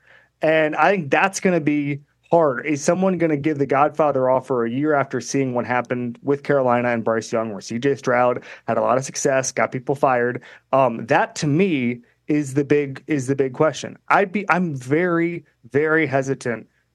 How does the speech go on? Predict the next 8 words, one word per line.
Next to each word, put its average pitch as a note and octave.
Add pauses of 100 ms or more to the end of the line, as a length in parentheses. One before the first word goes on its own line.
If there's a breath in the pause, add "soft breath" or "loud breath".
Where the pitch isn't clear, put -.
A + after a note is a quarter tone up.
(100)
to C#3
project C#3
forward B2+
much A2+ (340)
on A#2 (160)
quarterback C3+
prospects. -
Remember, D3+